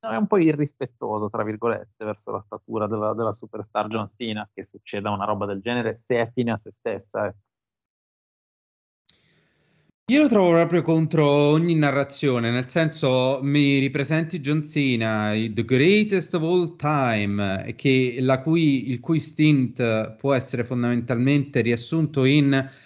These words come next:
Speaker 2: "Non vinco dal duemiladiciotto, forse è, è, è ora che io vinca un match", e il match non lo vince.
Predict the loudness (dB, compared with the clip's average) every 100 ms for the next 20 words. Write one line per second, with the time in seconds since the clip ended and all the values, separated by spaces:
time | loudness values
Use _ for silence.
0 | _ 2 4 6 4 2 2 2 2 0
1 | 0 -2 -2 -2 -2 -2 -4 -4 -4 -6
2 | -4 -6 -4 -4 -2 -4 -6 -2 2 4
3 | 4 2 0 0 0 0 0 0 0 -2
4 | -6 -10 -10 -8 -6 -4 -4 -6 -10 -8
5 | -6 -6 -6 -8 -16